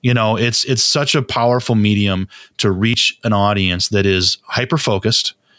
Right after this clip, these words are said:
You know, anybody listening to Traffic and Leads wants to learn about marketing. I, I'm not gonna take this marketing talk to,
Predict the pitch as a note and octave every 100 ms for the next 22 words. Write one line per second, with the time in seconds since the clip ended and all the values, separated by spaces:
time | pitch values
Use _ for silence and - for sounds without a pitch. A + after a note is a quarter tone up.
0 | _ _ _ A2+ A2+ D3+ D#3 C#3 - C3
1 | A#2+ - G#2 G2 A#2 G#2+ G#2+ G2 G#2 G2+
2 | F#2+ G2 G2 G2+ A2+ G#2+ G2 G2+ G2 F#2
3 | F#2+ F#2+ F#2+ F2+ F#2 E2 E2 - - -
4 | _ G2+ B2+ - A#2 C3+ C3 A#2+ G#2+ G#2
5 | G#2+ A#2+ A2 G2 G#2 F#2+ F#2+ - - F#2
6 | F#2